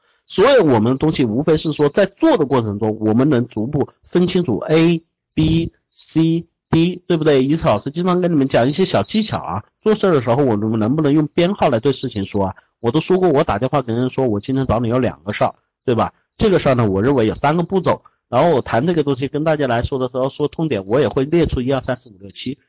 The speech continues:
这就是为了去捋顺自己在逻辑和思考方面的一些技巧和方式，能够通过这些思考和逻辑的序列的整理和引入，能够达成自己思想里面一整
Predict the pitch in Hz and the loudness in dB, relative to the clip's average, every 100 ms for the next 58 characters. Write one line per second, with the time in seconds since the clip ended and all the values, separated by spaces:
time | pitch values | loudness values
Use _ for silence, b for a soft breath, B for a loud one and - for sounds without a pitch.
0 | _ _ - 277 247 233 233 202 127 - | _ _ -2 0 2 2 4 4 4 2
1 | 175 - 101 90 - 190 - 226 156 98 | 0 0 0 0 0 0 0 -4 -2 -2
2 | 156 120 98 104 - 110 117 - 190 - | 2 2 2 -2 -2 -2 -4 -4 -8 -8
3 | - 135 160 135 104 117 120 - 170 - | -4 -4 -2 -4 -6 -6 -8 -8 -12 -14
4 | _ - 127 156 123 - _ _ - 147 | _ -4 -2 -2 -6 -8 _ _ -2 0
5 | 226 240 - 240 240 214 220 170 - 220 | 2 2 0 0 0 0 -2 -2 -2 -4
6 | - 165 110 101 117 143 127 - - 214 | -2 -2 -2 -2 -2 -2 -4 -6 -6 -2
7 | 156 113 104 _ - 180 180 156 - 127 | 0 -2 -8 _ -8 -4 -4 -4 -4 -2
8 | 117 101 92 92 _ 160 180 - _ _ | -2 -4 -6 -12 _ -4 -4 -4 _ _
9 | _ 135 135 202 220 - 104 143 160 160 | _ 0 2 4 2 2 -2 0 -2 -2
10 | 180 113 - 165 139 120 98 117 110 - | -4 -4 -6 -4 -2 -2 -2 -2 -2 -4
11 | - | -6